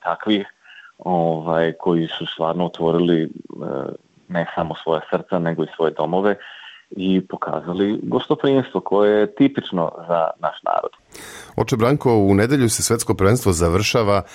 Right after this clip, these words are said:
Speaker 2: a srpska zajednica Wollongonga će tim povodom prirediti gala večeru za biciklističku ekspediciju iz Srbije.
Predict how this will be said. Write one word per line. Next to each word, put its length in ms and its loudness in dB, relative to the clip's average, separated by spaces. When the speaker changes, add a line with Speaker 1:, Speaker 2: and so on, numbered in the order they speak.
Speaker 2:
a 360 2
srpska 400 0
zajednica 520 2
Wollongonga 640 4
će 160 2
tim 360 4
povodom 520 4
prirediti 640 2
gala 320 2
večeru 440 2
za 240 2
biciklističku 1080 2
ekspediciju 640 2
iz 80 2
Srbije. 380 2